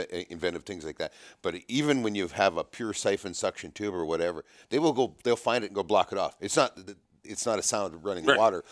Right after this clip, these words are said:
Speaker 1: unless, unless they, they relate it to, to the splashing over the other side of the dam. But it's the fact that they find that
Speaker 2: Right.
Speaker 1: current.
Speaker 2: Right.
Speaker 1: So that's why the beaver baffles don't work,
Speaker 2: Yeah.
Speaker 1: is because they do find the current, and if, if they can, they will, they will, they will plug it, or otherwise they starve to death, like you say.
Speaker 2: Right.
Speaker 1: I,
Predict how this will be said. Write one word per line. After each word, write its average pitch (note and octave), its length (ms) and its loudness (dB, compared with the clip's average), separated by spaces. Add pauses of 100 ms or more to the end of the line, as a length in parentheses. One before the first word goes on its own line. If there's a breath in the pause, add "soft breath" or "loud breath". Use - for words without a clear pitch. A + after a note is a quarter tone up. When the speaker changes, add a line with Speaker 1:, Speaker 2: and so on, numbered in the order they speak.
(120 loud breath)
Speaker 1:
unless, A#2+ 300 2 (300)
unless G2+ 340 0
they, G2 180 -6 (100)
they F#2+ 120 -4
relate F#2 340 -2
it - 140 -16
to, E2 320 -12
to F#2+ 120 -14
the D#2 120 -12
splashing F2+ 500 0
over E2 160 -6
the E2+ 80 -4
other E2 180 -4
side F2 180 -6
of D2 80 -12
the D2 100 -14
dam. F#2 200 -4 (280 loud breath)
But G#2+ 100 2
it's G2 140 -2
the F#2 80 -12
fact A2 300 0
that F#2+ 120 -8
they E2+ 100 -4
find F#2 300 -2
that - 100 -6
Speaker 2:
Right. G#2 120 -6
Speaker 1:
current. F2+ 420 0
Speaker 2:
Right. A#2 180 4
Speaker 1:
So B2+ 100 -10
that's C#3+ 220 0
why G#2+ 160 0
the F#2+ 140 -6
beaver D2 320 -12
baffles D2+ 460 -8
don't D#2+ 180 -6
work, F#2 140 0
Speaker 2:
Yeah. B2+ 100 -4
Speaker 1:
is F#2+ 140 -8
because F#2 260 -6
they E2 80 -8
do C#3 160 -4
find G2+ 260 -2
the E2+ 60 -6
current, G2+ 320 -2
and E2 160 -10
if, F2+ 80 -10 (300 loud breath)
if F2+ 120 -2
they D#2+ 120 -2
can, G2+ 260 0
they E2+ 60 -6
will, C#2+ 180 -10 (100)
they F#2 140 -2
will, D#2 300 -12
they F#2 60 -6
will D2+ 120 -8
plug G#2+ 240 2
it, E2+ 140 -8
or D3 120 2
otherwise G#2 440 0
they B2 100 -8
starve A#2+ 340 -4
to D#2 100 -10
death, C#2 140 -16
like D#2 120 -8
you E2+ 80 -10
say. - 220 -4 (340 soft breath)
Speaker 2:
Right. B2+ 240 2 (240)
Speaker 1:
I, C#3+ 260 2